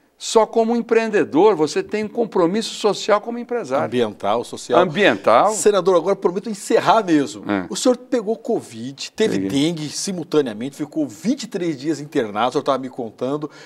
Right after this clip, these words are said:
Speaker 2: O senhor pudesse dirigir as pessoas que estão nos acompanhando, o senhor vivenciou a pandemia no seu corpo, é?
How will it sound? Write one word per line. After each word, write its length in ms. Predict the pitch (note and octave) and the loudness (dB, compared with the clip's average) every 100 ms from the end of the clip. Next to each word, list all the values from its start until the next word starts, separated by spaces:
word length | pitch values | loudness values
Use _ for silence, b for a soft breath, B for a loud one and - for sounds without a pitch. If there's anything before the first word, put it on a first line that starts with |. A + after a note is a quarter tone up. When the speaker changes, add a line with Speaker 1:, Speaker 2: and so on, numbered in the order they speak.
| B | B
Speaker 2:
O 40 | - | -8
senhor 100 | F#3 | -6
pudesse 320 | F3+ D#3 E3 | -2 -2 -2
dirigir 420 | - D#3+ C#3+ B2+ | -4 -4 -2 -2
as 60 | D3+ | -2
pessoas 200 | C3+ D3 | -4 -6
que 40 | |
estão 120 | C#3+ | -6
nos 80 | C3+ | -8
acompanhando, 560 | - C#3 A#2 A#2+ B2+ C#3 | -6 -8 -4 -4 -4 -6
o 20 | |
senhor 180 | D#3 C#3+ - | -6 -6 -8
vivenciou 520 | A#2+ C3 D3 D#3+ D#3+ D3+ | -16 -4 0 0 4 2
a 40 | |
pandemia 720 | D#3 D#3 C3+ A#2+ B2 D3+ D#3+ D#3 B | 2 -6 -4 -6 -4 0 0 0 B
no 60 | D3+ | -8
seu 260 | - A#3+ D3 | 0 2 2
corpo, 580 | - F3 D#3 - G#2 - b b | 0 2 2 -2 -18 -20 b b
é? 220 | - D#3 | -4 -2